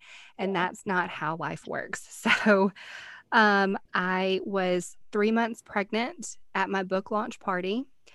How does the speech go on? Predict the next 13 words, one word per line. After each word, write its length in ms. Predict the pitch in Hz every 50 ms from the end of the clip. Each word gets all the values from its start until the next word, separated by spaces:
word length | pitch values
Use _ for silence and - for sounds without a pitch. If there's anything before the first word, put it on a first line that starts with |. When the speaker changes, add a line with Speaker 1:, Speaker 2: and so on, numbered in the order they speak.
| - - - _ _ _
Speaker 1:
Um, 320 | - 196 196 185 180 175 -
a 100 | - 196
week 560 | 185 180 190 202 220 - - - - - - - _ _ _ _ -
later, 520 | 208 196 190 190 190 202 214 226 262 269 - - - - - -
I 340 | - 180 180 180 175 175 180 185
was 480 | 180 185 180 175 175 175 175 175 - -
in 100 | 202 190
the 60 | 180
doctor's 400 | 185 170 170 - - 190 180 190
office 520 | 185 185 185 - 226 233 247 247 - - 539 605 -
and 340 | 196 196 185 180 185 180 - -
my 240 | 196 190 175 170 175
sixth 640 | 175 - - - - 208 202 - - - - -